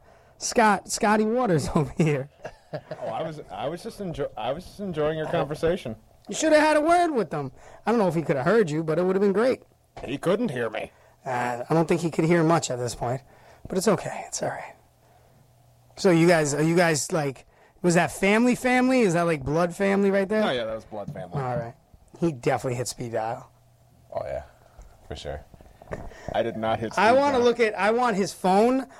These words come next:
Speaker 1: on break. I want, he's erasing it. As we speak, he's erasing his history.
Speaker 2: <laughs> I will show you right now.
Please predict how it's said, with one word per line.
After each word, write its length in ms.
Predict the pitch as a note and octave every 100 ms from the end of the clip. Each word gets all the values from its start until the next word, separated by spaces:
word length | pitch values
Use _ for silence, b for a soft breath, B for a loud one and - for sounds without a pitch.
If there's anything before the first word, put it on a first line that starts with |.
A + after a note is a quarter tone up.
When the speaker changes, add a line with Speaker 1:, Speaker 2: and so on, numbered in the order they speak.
| B
Speaker 1:
on 300 | F3 G#3+ B3
break. 340 | G3 G#3 F#3 -
I 120 | F3+
want, 400 | G3+ A3 F#3 D#3+ E3
he's 340 | G3+ A3+ C#4 C4
erasing 540 | A#3+ A#3 A#3 - G3
it. 160 | C#3+ - B B
As 300 | B3 D#4+ D4+
we 160 | F4
speak, 440 | D#4 - E4+ D#4 G#3
he's 200 | C#4 A#3+
erasing 420 | C4 C4+ C4 B3+
his 220 | A3 G3+
history. 420 | F#3+ G#3 F#3 G3+ E3+
Speaker 2:
<laughs> 40 |
I 140 | E3 G#3
will 200 | A#3+ A#3+
show 340 | - G#3 C4
you 260 | A3+ C#3 A2
right 420 | F#2+ G#2 D#3 F#3
now. 520 | F#3+ D3+ G#2+ E2+